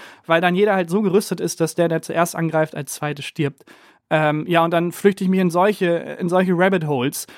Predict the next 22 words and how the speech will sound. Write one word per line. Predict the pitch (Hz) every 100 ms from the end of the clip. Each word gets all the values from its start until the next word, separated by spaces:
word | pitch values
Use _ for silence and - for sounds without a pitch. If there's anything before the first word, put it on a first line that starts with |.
| -
und | 175 170
bin | 185
dann | 180
bei | 175
der | 170
zehnten | - 196 185
Seite | 165 175 180
vom | - 160
Wikipedia-Eintrag | 160 165 175 170 165 - 165
von | - 156
Alfred | 160 - 170
Nobel | 156 147 170 185
und | 156 147
hab | 160
wieder | 160 156
vergessen, | 151 143 151 160 143
warum | 143 151
ich | 160
mich | 147
so | 143
geschüttelt | 143 - 143 131
hab. | 117 -